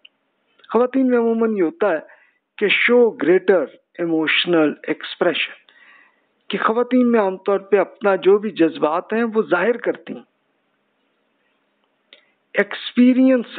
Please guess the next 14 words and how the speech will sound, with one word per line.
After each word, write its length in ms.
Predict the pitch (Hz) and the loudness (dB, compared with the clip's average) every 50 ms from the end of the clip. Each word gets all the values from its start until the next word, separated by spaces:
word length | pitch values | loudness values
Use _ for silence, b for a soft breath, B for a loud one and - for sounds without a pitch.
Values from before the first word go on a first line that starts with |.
| - - | -4 -2
emotions 720 | 180 175 185 202 214 202 - - - 214 214 196 - - - - 160 | -2 0 2 2 2 2 2 0 -2 -2 -4 -6 -8 -10 -12 -10 -8
more 460 | 170 180 190 202 214 220 220 220 214 220 - _ 180 | -4 0 2 4 6 6 6 6 4 0 -6 _ -10
intensity, 720 | 175 170 156 - - 202 214 202 - - 165 - - - - - _ B B B B B B B B B B - | -10 -10 -8 -2 0 0 0 0 -2 -4 -4 -4 -4 -10 -12 -14 _ B B B B B B B B B B -2
और 420 | 214 220 226 226 226 220 226 226 _ - | 0 0 2 0 0 -2 -4 -8 _ -14
इसमें 480 | 196 185 - - - 226 240 233 226 220 B B B B B _ - | -12 -12 -12 -4 2 4 4 4 4 0 B B B B B _ -2
जज्बात 520 | - 175 160 143 156 180 185 202 214 214 - | -2 -2 -2 2 0 0 2 0 -2 -2 -2
में 80 | 226 226 | -2 -2
फिर 200 | 220 233 247 - | 0 0 -2 -2
असरात 580 | - - 170 - - 190 196 196 214 220 220 - | 0 -4 -6 0 2 2 2 2 0 -4 -4 -4
में 120 | 226 233 220 | -4 -2 0
भी 80 | 254 254 | 0 0
शिद्दत 380 | - - 233 220 202 233 226 - | 0 -2 -4 0 0 0 0 0
होती 260 | 170 143 - _ - - | -4 -8 -10 _ -20 -20
है। 120 | - _ | -20 _